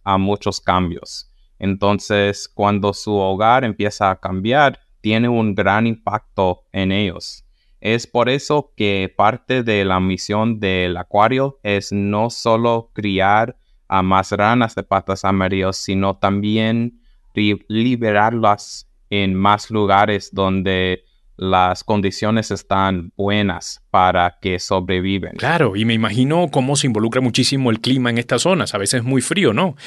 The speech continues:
Speaker 2: Y eso también creo que es importante para los renacuajos, <laughs> que son los bebés ranitas de patas amarillas.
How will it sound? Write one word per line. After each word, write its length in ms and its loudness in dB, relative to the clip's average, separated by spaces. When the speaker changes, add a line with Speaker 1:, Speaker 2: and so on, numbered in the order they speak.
Speaker 2:
Y 100 2
eso 140 0
también 340 0
creo 180 4
que 120 -2
es 100 0
importante 520 0
para 220 -2
los 300 -4
renacuajos, 840 -2
<laughs> 320 -16
que 80 -2
son 220 0
los 160 0
bebés 480 0
ranitas 560 -2
de 80 2
patas 280 -4
amarillas. 480 -8